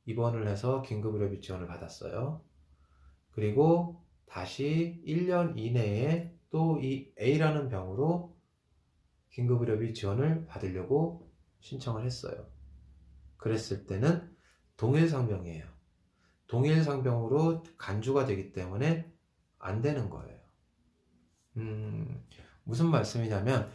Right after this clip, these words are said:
일 년 이내에 같은 상병으로 중복 지원은 안 된다라는 말씀을 드리고 싶은 겁니다. 단 이 년이 경과한 이후에는 동일상병이라고 하더라도 중복 지원이 가능해요.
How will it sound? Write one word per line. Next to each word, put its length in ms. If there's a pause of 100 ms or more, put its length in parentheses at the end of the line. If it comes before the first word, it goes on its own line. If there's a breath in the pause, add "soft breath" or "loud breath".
(240 loud breath)
일 220
년 240
이내에 680 (100)
같은 540
상병으로 760
중복 500
지원은 560 (280)
안 120
된다라는 500
말씀을 460
드리고 260
싶은 260
겁니다. 400 (960 soft breath)
단 460 (400 loud breath)
이 240
년이 640
경과한 600
이후에는 840
동일상병이라고 1000
하더라도 840 (120)
중복 420
지원이 360
가능해요. 500